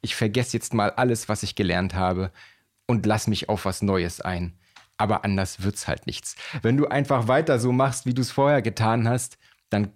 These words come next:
ist es doch eigentlich logisch, dass du auch den, den Schritt, den du dir so sehr wünschst, dass du den einfach nicht gehen kannst. Und das andere sind dann einfach, äh, so die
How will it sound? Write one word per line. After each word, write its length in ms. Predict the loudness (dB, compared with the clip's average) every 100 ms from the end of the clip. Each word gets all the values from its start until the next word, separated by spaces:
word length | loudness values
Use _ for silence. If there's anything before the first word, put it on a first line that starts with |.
| _ -4
ist 160 | -2
es 120 | -2 0
doch 180 | 0
eigentlich 420 | 0 0 0 -2 0
logisch, 340 | 2 2 0
dass 200 | -2 -2
du 100 | -2
auch 220 | 0 -2
den, 340 | 0 0 0 0
den 140 | 0
Schritt, 260 | 0 0 0
den 100 | 0
du 80 |
dir 140 | 2 0
so 120 | 2
sehr 220 | 2 0
wünschst, 340 | 0 -2 -4 -8
dass 120 | -6
du 80 | -2
den 180 | -2
einfach 300 | -2 -2 -2
nicht 240 | -2 -4 -2
gehen 260 | 0 2
kannst. 380 | 0 -2 -4 -8 -14 -16 -14 -6
Und 100 | 0
das 140 | 0 0
andere 360 | 2 2 2
sind 180 | 2 2
dann 140 | 2 2
einfach, 520 | 0 0 -2 -2 -2
äh, 360 | 2 2 2
so 160 | -2 -2
die 200 | -2